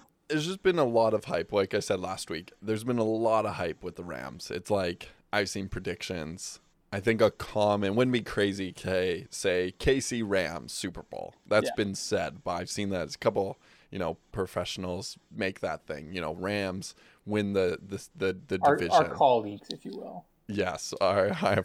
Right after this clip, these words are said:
Speaker 1: fellow
Speaker 2: <laughs>
Speaker 1: analysts, uh, in the biz. We, we think there's a high Rams, uh, <laughs> power ranking here. Um, and I just wasn't sure about all that.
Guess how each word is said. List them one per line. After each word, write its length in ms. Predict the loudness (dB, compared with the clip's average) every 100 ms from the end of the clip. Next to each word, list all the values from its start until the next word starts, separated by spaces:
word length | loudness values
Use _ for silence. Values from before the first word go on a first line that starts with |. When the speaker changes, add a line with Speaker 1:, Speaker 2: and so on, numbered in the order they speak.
| 4
Speaker 1:
fellow 680 | 8 10 10 10 8 4 -2 -4 -6
Speaker 2:
<laughs> 160 | 0
Speaker 1:
analysts, 920 | 4 6 6 4 2 0 -6 -8 -8 -2 -2 -2 -8 -10 -2
uh, 360 | 0 2 -2 -4 -6 0
in 200 | 4 4
the 80 | 4 6
biz. 640 | 8 10 8 2 -2 -8 -12 -10
We, 460 | 0 4 6 6 4
we 200 | 0 -2
think 400 | 4 4 4 0
there's 440 | 2 6 6 6
a 220 | 6 6
high 500 | 4 4 6 4 0 -8 _ -8
Rams, 640 | 0 0 0 -2 -6 -8 -10 _ -8
uh, 380 | -4 -2 -2 -4 -4 -4
<laughs> 260 | -6 -2 4
power 360 | 6 6 4
ranking 400 | -2 -6 -10 -10
here. 280 | -8 -8 -10 -14 -20 -20 -20 -20 -20 _
Um, 420 | 2 4 4 2 -8 _ _ _ _ _ _ 0
and 220 | 4 6
I 120 | 6
just 280 | 6 4 2
wasn't 300 | 0 0 -2
sure 300 | -4 0 2
about 280 | 2 0 -4
all 160 | -4 -6
that. 200 | -8 -10